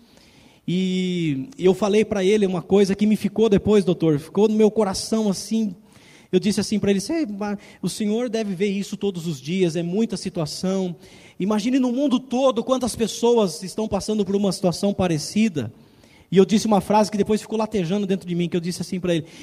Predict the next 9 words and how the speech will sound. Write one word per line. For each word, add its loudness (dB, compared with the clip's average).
"Imagina 0
se -6
Deus 0
resolve 2
intervir 2
em 0
todas 2
as -4
situações." -8